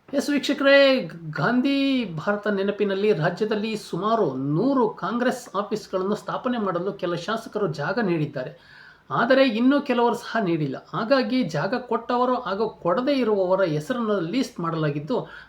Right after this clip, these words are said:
ಅದನ್ನ ಹೈಕಮಾಂಡ್‌ಗೆ ಕಳುಹಿಸಿದ್ದೇನೆ ಅಂತಂದು ಡಿ ಕೆ ಶಿವಕುಮಾರ್ ಅವರು ಒಂದು ಹೇಳಿಕೆಯನ್ನ ಸಹ ಕೊಟ್ಟಿದ್ದಾರೆ.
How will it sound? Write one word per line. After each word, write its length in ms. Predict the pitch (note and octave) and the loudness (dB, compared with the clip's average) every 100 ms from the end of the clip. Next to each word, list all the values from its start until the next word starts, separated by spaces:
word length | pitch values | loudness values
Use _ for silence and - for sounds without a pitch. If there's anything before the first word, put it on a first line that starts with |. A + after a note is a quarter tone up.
| - | -4
ಅದನ್ನ 280 | A#3+ C4 C4+ A#3+ | 2 4 4 0
ಹೈಕಮಾಂಡ್‌ಗೆ 680 | E3+ G#3 - C4 B3 A#3 A#3+ | -2 -4 0 0 2 0 -2
ಕಳುಹಿಸಿದ್ದೇನೆ 920 | - E3+ B3+ B3 A3 D#3+ E3 E3 D#3 | -2 0 2 0 -2 -4 -4 -2 -2
ಅಂತಂದು 540 | D3 D3 C#3+ G3+ A3 | -4 -4 -4 -2 -4
ಡಿ 140 | D3 A3+ | -4 -6
ಕೆ 200 | - A3 | 0 -2
ಶಿವಕುಮಾರ್ 600 | - - B3+ C4 A#3 E3+ | 0 -6 -4 -2 0 0
ಅವರು 240 | D3+ F#3 | 0 0
ಒಂದು 720 | E3+ C3+ C#3+ D#3 E3 D#3+ B2+ - - - - - - _ - _ _ _ | -2 -2 -2 -2 0 0 -2 -10 -20 -20 -20 -20 -20 _ -20 _ _ _
ಹೇಳಿಕೆಯನ್ನ 680 | G3 A3 B3 - F3+ E3+ G3+ | -2 2 2 2 0 0 0
ಸಹ 260 | D#3+ E3+ F#3 F#3 C3 B2+ - | 0 -2 0 0 0 -4 -4
ಕೊಟ್ಟಿದ್ದಾರೆ. 480 | A3 E3+ D3+ C#3 C3 | -4 -2 -2 -2 -4